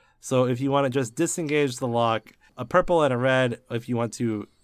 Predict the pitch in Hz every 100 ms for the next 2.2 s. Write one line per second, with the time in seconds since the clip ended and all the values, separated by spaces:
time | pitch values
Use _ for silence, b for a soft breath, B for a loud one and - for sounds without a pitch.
0 | - 127 135 123 117 123 120 110 104 101
1 | - 143 123 117 - 107 107 107 95 92
2 | -